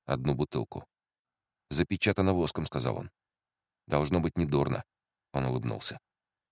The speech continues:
«Где Банелло?» — спросил я. Пиани посмотрел на меня. «Он ушел, тененте», — сказал он. «Он решил сдаться в плен». Я молчал. Он боялся, что его убьют. Я держал бутылку с вином и молчал.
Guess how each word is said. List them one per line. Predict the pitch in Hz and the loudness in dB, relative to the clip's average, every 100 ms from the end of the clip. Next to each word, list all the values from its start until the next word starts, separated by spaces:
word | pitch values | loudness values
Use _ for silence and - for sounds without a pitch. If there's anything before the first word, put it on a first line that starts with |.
| _ _ _ | _ _ _
«Где | - 76 | 0 2
Банелло?» — | 60 76 85 85 64 | 4 4 6 4 2
спросил | - - 52 - 53 | -4 -6 -6 -6 -6
я. | - - _ _ _ _ _ - | -8 -10 _ _ _ _ _ 4
Пиани | 87 78 | 6 6
посмотрел | - - 78 73 65 | 2 0 2 2 -2
на | 58 | -2
меня. | 57 50 - _ _ _ _ _ _ _ | -4 -6 -10 _ _ _ _ _ _ _
«Он | 107 123 | 2 2
ушел, | - 127 | 4 2
тененте», — | 90 71 62 - - - | 2 0 0 -4 -10 -14
сказал | - 62 58 50 | -8 -4 -4 -4
он. | 50 - _ _ _ _ _ - | -8 -16 _ _ _ _ _ 0
«Он | 87 | 4
решил | 90 107 98 | 4 4 2
сдаться | 71 90 - | 4 4 4
в | 78 | -2
плен». | - 67 55 _ _ _ _ _ _ | 2 0 0 _ _ _ _ _ _
Я | 69 65 | -2 0
молчал. | 65 - - 50 - _ _ _ _ _ _ _ - | 0 -2 -2 -2 -6 _ _ _ _ _ _ _ -6
Он | 80 | 2
боялся, | 104 120 104 90 | 6 8 6 2
что | 95 | 4
его | 92 92 | 6 6
убьют. | 92 80 - - _ _ _ _ _ _ - | 4 2 0 -6 _ _ _ _ _ _ -4
Я | 131 | -2
держал | 127 135 - | 0 0 0
бутылку | - - - | 0 -2 -4
с | - | -4
вином | 69 76 71 | -2 0 0
и | |
молчал. | 62 62 - - - | 0 -2 -4 -6 -6